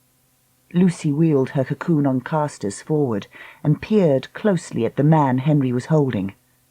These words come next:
Her face became rigid, expressionless,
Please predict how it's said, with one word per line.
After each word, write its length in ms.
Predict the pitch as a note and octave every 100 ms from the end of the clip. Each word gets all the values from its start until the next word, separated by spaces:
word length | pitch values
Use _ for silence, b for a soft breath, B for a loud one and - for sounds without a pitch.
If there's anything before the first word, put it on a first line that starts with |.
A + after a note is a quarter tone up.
| _ _ _ _
Her 120 | D#3+
face 320 | - F3+ E3
became 380 | - C#3 C#3 C#3
rigid, 400 | D#3 C#3 G#2 - _ _ _ -
expressionless, 840 | - - D#3+ D3+ - A#2+ A#2+